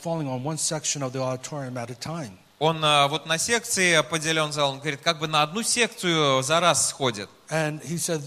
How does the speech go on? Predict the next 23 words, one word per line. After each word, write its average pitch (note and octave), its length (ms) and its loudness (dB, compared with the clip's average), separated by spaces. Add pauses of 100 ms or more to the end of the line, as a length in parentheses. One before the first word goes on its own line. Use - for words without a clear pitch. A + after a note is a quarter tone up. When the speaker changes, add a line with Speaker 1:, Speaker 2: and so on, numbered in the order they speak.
Speaker 1:
"The D3+ 140 -10
reason D#3+ 260 -2
why D3 100 0
I C#3 40 -2
see F#3+ 320 -2
that C#3 220 0
is D3 100 -4
because C#3 260 -4
they're C#3+ 160 -2
laughing. C#3 500 -4 (420)
Speaker 2:
Я E3+ 220 4
Speaker 1:
Sections E3+ 280 -2
at D3+ 100 0
a D3 60 -6
time. D3 320 -10
No C#3 80 -4
one's F#3+ 240 -4
speaking, E3 540 -4 (240)
no C3+ 80 -2
one's F3 200 -6
saying E3 280 -6
anything D3+ 260 -10
funny. A#2+ 340 -8